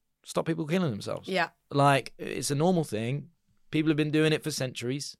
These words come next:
Speaker 1: As you say, one in five. It's like, you know, <sighs> at what point do we kinda go, "Actually, this is, you know, it's pretty common."
Speaker 2: Yeah.
Speaker 1: Like, like, we should be open about talking about it. You know, if you're worried about someone, and,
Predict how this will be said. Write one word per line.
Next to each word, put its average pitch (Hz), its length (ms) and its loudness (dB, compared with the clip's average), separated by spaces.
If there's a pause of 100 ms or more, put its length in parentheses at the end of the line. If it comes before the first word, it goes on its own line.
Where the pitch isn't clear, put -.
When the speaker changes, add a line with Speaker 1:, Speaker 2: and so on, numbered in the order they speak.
Speaker 1:
As 135 180 -2
you 151 80 -4
say, 139 220 2
one 135 240 -2
in 160 60 -2
five. 127 480 0 (560)
It's - 180 -2
like, 160 280 2 (440)
you 170 140 -2
know, 151 260 2 (560)
<sighs> - 580 -20
at 160 160 4
what 170 240 6
point 135 480 6 (140)
do 139 80 0
we 135 80 0
kinda 143 220 2
go, 131 420 4 (600)
"Actually, 107 340 0
this 135 200 -2
is, 107 200 -6 (180)
you - 160 -14
know, 110 60 -14 (120)
it's - 180 -10 (100)
pretty - 160 -2
common." 101 500 -4
Speaker 2:
Yeah. 170 300 -2
Speaker 1:
Like, 120 220 2
like, 120 260 2
we 143 100 -4
should 127 220 -4 (720)
be 143 140 4
open 147 220 4
about 156 200 6
talking 185 320 2
about 107 280 -4
it. 104 100 -8
You 123 80 -6
know, 117 60 -4
if 113 80 -8
you're 135 80 -2
worried 143 300 6
about 131 220 4
someone, 117 400 -4
and, 139 320 -8